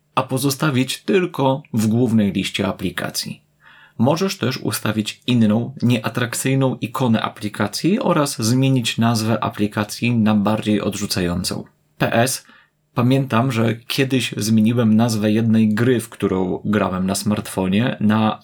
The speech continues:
Time Waster, czyli tłumacząc z angielskiego na polskie marnotrawca czasu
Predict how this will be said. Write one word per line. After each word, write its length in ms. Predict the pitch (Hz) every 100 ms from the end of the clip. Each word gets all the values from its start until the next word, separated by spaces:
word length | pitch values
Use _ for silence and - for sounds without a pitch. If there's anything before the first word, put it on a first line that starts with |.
| _
Time 440 | - 127 120 113 110
Waster, 680 | 117 120 107 - 110 127 139 _
czyli 220 | 101 113
tłumacząc 760 | 107 113 117 117 113 107 107 -
z 340 | 110 - -
angielskiego 600 | 110 107 117 113 - 113
na 120 | 107
polskie 680 | 104 117 117 - 110 107 107 - - - _ _ - - 107 -
marnotrawca 920 | 110 120 123 110 127 120 123 117 -
czasu 500 | 117 107 104 - 147